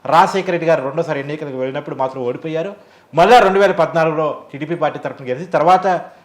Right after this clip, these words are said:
మారిన రాజకీయ పరిస్థితుల్లో రాష్ట్ర విభజన అనంతరం ఆయన, ఆ, అప్పటి టీఆర్ఎస్, ఇప్పటి బీఆర్ఎస్ పార్టీలో చేరారు. అదే పార్టీలో కంటిన్యూ అవుతూ వచ్చి మొన్న రెండు వేల పంతొమ్మిది అంటే రెండు వేల పద్దెనిమిది,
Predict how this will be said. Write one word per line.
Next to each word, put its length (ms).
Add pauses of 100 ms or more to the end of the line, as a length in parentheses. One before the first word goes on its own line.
(140)
మారిన 440
రాజకీయ 460
పరిస్థితుల్లో 840 (200)
రాష్ట్ర 400
విభజన 280
అనంతరం 500
ఆయన, 360 (400)
ఆ, 80
అప్పటి 380
టీఆర్ఎస్, 440
ఇప్పటి 280
బీఆర్ఎస్ 420
పార్టీలో 280 (100)
చేరారు. 280
అదే 240
పార్టీలో 500 (320)
కంటిన్యూ 420
అవుతూ 200
వచ్చి 400 (400)
మొన్న 400 (400)
రెండు 340
వేల 420 (100)
పంతొమ్మిది 640 (640)
అంటే 120
రెండు 160
వేల 80
పద్దెనిమిది, 540